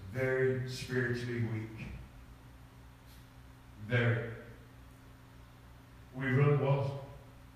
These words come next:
Um, Sister Thompson, we didn't know what direction we were supposed to go in. We was trying to follow the will of the Lord. We didn't know. I, I, we just didn't know.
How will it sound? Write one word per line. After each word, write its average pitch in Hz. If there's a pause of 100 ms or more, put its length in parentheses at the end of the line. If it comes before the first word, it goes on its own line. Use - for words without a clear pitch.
(540)
Um, 127 (2250)
Sister 139
Thompson, 139
we 139
didn't 123
know 123
what 120
direction 123
we 123
were 113
supposed 123
to 107
go 131
in. 127
We 120
was 113 (100)
trying 135
to -
follow 139
the -
will 139
of 120
the 120
Lord. 135 (580)
We 127
didn't 147
know. 123 (1400)
I, 117
I, 147 (1040)
we 143
just -
didn't 143
know. -